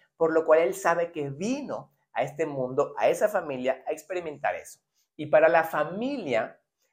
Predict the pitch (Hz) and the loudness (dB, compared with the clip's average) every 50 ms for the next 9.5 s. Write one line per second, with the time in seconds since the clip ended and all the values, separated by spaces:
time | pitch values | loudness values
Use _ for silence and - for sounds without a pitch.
0 | _ _ - - - - 180 180 180 165 151 151 151 151 151 147 143 143 143 160 | _ _ -18 -16 -10 -4 -4 -2 2 4 4 6 6 6 6 4 4 2 -2 -2
1 | 156 156 170 175 180 185 175 - - - 165 170 175 165 156 143 143 143 160 170 | -2 0 2 2 2 2 0 -2 -4 -8 -6 -4 -4 -4 -4 -4 -6 -8 -10 -10
2 | 190 196 175 165 143 113 92 78 _ _ _ _ _ _ _ _ _ - 180 175 | -12 -14 -14 -16 -16 -16 -16 -18 _ _ _ _ _ _ _ _ _ -4 -2 -2
3 | 180 156 139 143 131 123 151 - - - 175 170 165 175 170 170 165 180 170 160 | -2 -2 -2 -4 -4 -4 -6 -8 -8 -8 -6 -6 -6 -6 -6 -4 -4 -4 -2 -2
4 | 143 139 - - 120 117 117 117 127 139 147 170 180 175 156 113 - - - - | -4 -4 -6 -8 -10 -10 -10 -8 -4 -2 0 0 -2 -4 -6 -10 -12 -14 -18 -20
5 | _ _ _ _ _ _ _ - 127 135 139 131 - 147 135 143 135 147 170 185 | _ _ _ _ _ _ _ -8 -4 -2 -2 0 0 0 0 0 0 2 4 4
6 | 190 185 170 165 160 - 139 135 131 135 139 139 143 143 143 143 135 131 131 - | 4 4 2 0 -2 -2 -4 -4 -2 0 2 2 2 0 0 -2 -2 -2 -4 -8
7 | 113 120 131 143 143 143 143 151 143 - 156 147 151 - - _ _ - 127 127 | -4 0 2 2 2 2 0 -6 -2 2 2 2 0 -2 -16 _ _ -6 -6 -6
8 | 127 123 - 156 160 165 170 170 165 - 160 139 131 123 - 127 127 123 120 120 | -6 -2 2 2 4 6 6 4 4 2 0 0 0 0 -2 -6 -8 -8 -10 -12
9 | - - 139 123 113 101 104 - - | -14 -14 -10 -8 -6 -6 -8 -8 -14